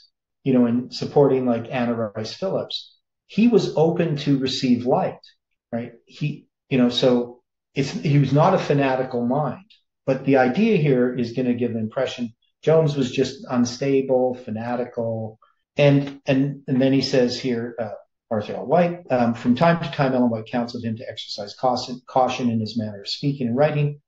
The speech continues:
so as avo-, to avoid giving offense," right? And, and often when she's doing this, because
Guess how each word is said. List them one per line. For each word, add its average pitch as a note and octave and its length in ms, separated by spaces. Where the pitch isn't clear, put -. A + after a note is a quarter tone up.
so B2 300
as A#2 160
avo-, A#2 460
to A#2 180
avoid G#2+ 320
giving G#2 280
offense," - 960
right? - 200
And, D#3+ 280
and D#3 160
often A#3+ 320
when G#3 120
she's D#3 300
doing G#3+ 300
this, - 360
because C#3+ 540